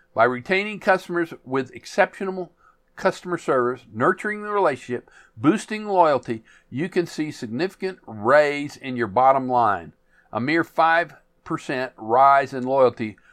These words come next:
will help you raise overall profits by twenty-five to ninety-five percent. Customer retention is an opportunity to just, you just cannot afford to miss.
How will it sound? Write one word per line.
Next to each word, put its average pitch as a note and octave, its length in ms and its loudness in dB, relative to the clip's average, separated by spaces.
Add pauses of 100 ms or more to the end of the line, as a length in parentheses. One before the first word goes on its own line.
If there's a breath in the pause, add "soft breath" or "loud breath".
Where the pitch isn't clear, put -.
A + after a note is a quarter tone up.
(240 soft breath)
will A2 240 0
help D3+ 360 4
you C#3+ 220 -8
raise B2 400 2
overall E3 400 4
profits C3+ 540 -2
by G2+ 180 -4
twenty-five B2 720 -4 (220)
to F#2+ 100 -10
ninety-five A2+ 680 -2
percent. E2 400 -16 (1080)
Customer C#3 420 -2
retention D#3 580 -6 (280)
is G2+ 140 -14
an B2 100 -4
opportunity C3+ 800 2 (300 soft breath)
to G2 100 -12
just, B2 500 0 (440)
you C3 120 -12
just D#3 440 -2
cannot B2 480 -2 (140)
afford G#2+ 480 -4 (140)
to A2 100 -10
miss. - 420 -10